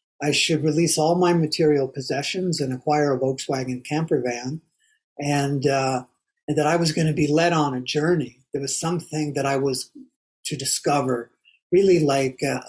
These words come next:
I was gonna get a mission upgrade or really, you know, get some answers to the big questions. Who am I? Why am I here? And what's my mission? Very common for,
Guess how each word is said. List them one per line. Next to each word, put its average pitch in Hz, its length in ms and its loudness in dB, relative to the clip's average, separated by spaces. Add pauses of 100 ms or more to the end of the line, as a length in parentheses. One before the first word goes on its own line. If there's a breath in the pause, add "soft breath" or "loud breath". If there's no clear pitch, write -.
(240)
I 175 80 -4
was 151 120 2
gonna 160 180 2
get 151 160 2
a 143 60 0
mission 156 440 2
upgrade 127 540 -2
or 127 320 0 (400 soft breath)
really, 151 480 2
you 151 120 -4
know, 131 280 -8 (200)
get 165 180 2
some 156 240 2
answers 160 460 2
to 151 100 0
the 139 80 0
big 151 300 0
questions. 143 560 -2
Who 175 180 6
am 151 220 2
I? 143 160 2
Why 139 240 0
am 143 160 -2
I 123 180 -4
here? 147 240 0
And 123 120 -8 (360 soft breath)
what's 143 240 -2
my 127 180 0
mission? 127 540 0 (420)
Very 135 180 0
common 143 480 0
for, 123 260 -6